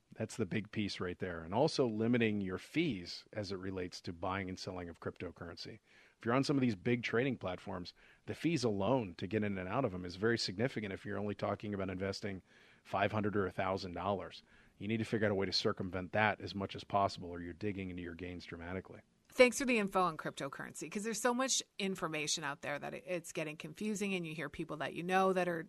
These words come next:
Speaker 2: trading big in it, and it, it's almost like M L M where everybody's pushing it. So thanks. That kinda keeps everything in focus. Let's talk about the Aptus Blueprint process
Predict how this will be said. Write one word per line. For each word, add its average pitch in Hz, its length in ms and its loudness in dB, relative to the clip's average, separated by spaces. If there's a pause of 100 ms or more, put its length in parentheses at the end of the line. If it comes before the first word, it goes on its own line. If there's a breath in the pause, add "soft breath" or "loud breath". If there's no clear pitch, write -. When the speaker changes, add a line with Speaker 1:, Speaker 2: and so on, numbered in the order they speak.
(120)
Speaker 2:
trading 151 360 -6
big 185 260 2
in 185 80 2
it, 180 160 0
and 170 80 -8
it, 139 180 -6
it's 175 300 -8
almost 196 340 0
like 165 220 2
M 175 160 0
L 156 180 0
M 160 160 0
where 156 220 -4
everybody's 160 480 -4
pushing 151 380 2
it. - 200 -12
So 151 300 -2 (500 loud breath)
thanks. - 260 -2
That - 160 -6
kinda 170 240 -6
keeps - 300 -10
everything 143 580 -10
in 175 160 -6
focus. - 580 -6 (340 loud breath)
Let's 320 300 6
talk 285 340 8 (120)
about 185 760 6
the 190 220 6
Aptus 180 340 4
Blueprint 170 460 -2
process - 680 -2